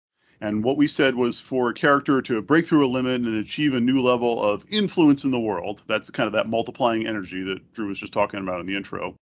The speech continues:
that limit break requires several elements. The first stage is the dissatisfaction with the state of the world and alignment to some external purpose. The second stage is the realization of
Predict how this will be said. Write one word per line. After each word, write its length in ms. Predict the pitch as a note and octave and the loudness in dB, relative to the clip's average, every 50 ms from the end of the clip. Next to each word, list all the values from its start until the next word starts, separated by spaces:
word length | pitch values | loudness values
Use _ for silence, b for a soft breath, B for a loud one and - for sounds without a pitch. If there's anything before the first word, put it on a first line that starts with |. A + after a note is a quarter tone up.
| _ _ _ _ _ _ - | _ _ _ _ _ _ 2
that 240 | B2 C3+ C3+ B2+ C3+ | 4 4 4 4 4
limit 260 | D3+ E3+ E3+ D3 - | 2 2 0 0 0
break 260 | C#3+ C#3+ C3+ C3+ - | 0 -2 -2 -2 -2
requires 440 | C3+ A#2 - C#3 C3 B2+ B2+ A#2+ - | -6 -4 0 2 2 2 2 0 -4
several 360 | - C3+ A#2+ G#2 A#2+ G#2+ G2+ | -4 -4 -4 -4 -4 -4 -4
elements. 480 | G2 F2+ F2 F2+ - - - - - _ _ _ _ _ _ _ _ - | -4 -6 -6 -8 -12 -16 -16 -18 -18 _ _ _ _ _ _ _ _ -6
The 140 | A#2+ B2 A2 | -6 -6 -6
first 320 | - - D3 D#3 E3+ E3 | -2 0 0 0 0 0
stage 400 | - - D3+ C3+ C3 C3+ C#3 - | -2 -4 -4 -2 -2 -2 -2 -2
is 160 | B2 A#2 G2+ | -4 -6 -6
the 220 | - A2+ A2 G#2 G2+ | -4 -4 -4 -4 -4
dissatisfaction 1400 | G#2 _ - C3 C#3 C#3 - - D3 C3 C3+ B2+ B2+ - - - C3 G#2+ A2+ - - - A#2 A2 G2+ G2+ G2 | -6 _ 0 2 2 2 0 -2 -2 -2 0 -2 -2 -6 -4 -4 -4 -4 -4 -4 -4 -6 -6 -4 -4 -6 -4
with 240 | G#2 A2 G#2 G2 - | -4 -4 -4 -4 -6
the 100 | G#2+ G#2+ | -8 -8
state 300 | - - A#2+ A2 A2+ A2 | -2 0 0 0 0 -2
of 100 | G2 F2+ | -4 -8
the 80 | A2 | -8
world 440 | G2+ F#2+ F#2+ F2+ F2 F#2 G2 - - - | -6 -6 -6 -6 -6 -8 -10 -10 -10 -8
and 140 | - G#2+ G#2+ | -6 -4 -4
alignment 500 | G2+ G2+ G2+ G2 G#2+ A2 G#2+ G2+ G2 - | -2 -2 0 0 0 0 -2 -6 -6 -8
to 80 | G2 | -10
some 240 | - - - G#2+ G2+ | -8 -6 -6 -6 -4
external 380 | G2 F#2+ - - G#2+ G2+ G2+ G2 | -6 -6 -6 -6 -8 -6 -6 -6
purpose. 480 | - F2+ D#2+ - F#2 - - - - _ _ _ _ _ _ _ _ - | -8 -10 -10 -10 -14 -14 -14 -16 -18 _ _ _ _ _ _ _ _ -4
The 140 | G#2 G#2 G#2 | -4 -2 0
second 340 | - D3 D3 D3 E3 C#3+ | 2 2 4 6 4 2
stage 480 | - - - C3+ B2 B2+ B2+ B2 - - | 2 2 2 2 4 4 2 0 -4 -4
is 480 | B2+ B2 A#2 A2+ A2 A2+ A2 G2+ - - _ _ - | 0 0 2 2 0 -2 -4 -6 -10 -14 _ _ -12
the 400 | A2+ A2 G#2 G#2 G#2 G#2 G#2 G#2 A2+ A#2 A#2 B2 | -8 -6 -4 -4 -2 -4 -4 -4 -6 -8 -8 -4
realization 960 | C#3 D#3+ F3 F#3+ F3 E3 D3 B2 D3 D3+ D#3 D3 - - A#2+ G#2 G2+ A2 A#2 - - | -2 2 4 6 6 6 6 6 6 4 4 4 2 -2 -2 -2 -2 -6 -8 -6 -4
of 580 | D3 C3+ C3 C3 B2+ B2 B2 A2+ - - - | 0 2 4 4 4 2 -2 -6 -10 -18 -20